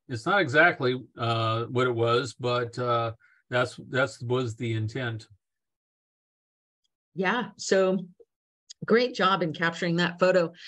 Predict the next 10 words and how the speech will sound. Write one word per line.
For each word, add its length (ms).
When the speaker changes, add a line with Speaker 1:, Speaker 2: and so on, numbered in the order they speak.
Speaker 2:
Great 260
job 260
in 100
capturing 560
all 280
of 120
the 100
photos. 600
I 100
mean, 400